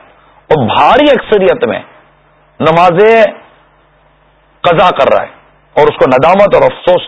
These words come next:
نہیں ہے۔ قضا پر قضا، قضا پر قضا کیے جا رہا ہے۔ وہ ایک، مطلب، عادی نمازی کا، ایسے عادی لوگ ہیں جو نمازی نہیں مرد، عادی ہیں، ان کو نماز پڑھنی نہیں ہے، گویا کہ ان کے سامنے چار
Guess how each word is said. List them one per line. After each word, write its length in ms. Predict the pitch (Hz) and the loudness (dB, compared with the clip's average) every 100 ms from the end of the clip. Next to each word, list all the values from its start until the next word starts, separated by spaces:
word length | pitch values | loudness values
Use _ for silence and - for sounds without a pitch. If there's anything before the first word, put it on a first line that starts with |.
| - | -10
نہیں 120 | 110 | -10
ہے۔ 120 | - - _ _ _ _ _ _ _ _ _ _ _ _ _ _ _ _ | -10 -16 _ _ _ _ _ _ _ _ _ _ _ _ _ _ _ _
قضا 220 | 170 165 156 | -2 0 0
پر 140 | 151 - | 0 0
قضا، 220 | 156 175 156 | 0 0 0
قضا 220 | 151 160 | 0 0
پر 160 | 143 139 | 0 -2
قضا 260 | 151 151 | 0 0
کیے 280 | 143 196 202 | 0 0 0
جا 100 | 143 110 | 0 -2
رہا 120 | - | -4
ہے۔ 120 | - - _ _ | -10 -20 _ _
وہ 120 | 170 208 | -2 0
ایک، 160 | 185 - | 0 -2
مطلب، 260 | 160 170 151 | -2 0 0
عادی 320 | 190 185 285 | 2 2 0
نمازی 400 | 247 196 185 175 | 2 2 2 0
کا، 140 | - 175 160 - | 0 0 0 0
ایسے 280 | 170 208 - | 0 0 0
عادی 360 | - 170 185 269 | 0 0 2 2
لوگ 200 | 254 240 | 2 2
ہیں 100 | 226 | 2
جو 60 | |
نمازی 400 | 202 185 247 370 | 2 2 2 2
نہیں 120 | 339 269 | 0 0
مرد، 240 | 180 175 | -2 0
عادی 280 | 165 226 269 196 | 2 0 0 -2
ہیں، 80 | 120 - - _ _ - | -6 -16 -20 _ _ -4
ان 140 | 214 | 0
کو 100 | 220 | 0
نماز 420 | 196 208 262 254 208 | 2 2 2 2 0
پڑھنی 300 | 240 294 320 | 0 0 0
نہیں 220 | 320 285 247 | 0 2 2
ہے، 120 | 226 | 0
گویا 300 | 180 165 151 123 | 2 2 2 -2
کہ 100 | 110 - - - - 202 | -6 -10 -18 -14 -4 -2
ان 100 | 208 | 0
کے 120 | 240 - | -2 0
سامنے 360 | 180 208 233 240 | 0 2 2 0
چار 380 | 240 190 214 233 | 0 0 2 0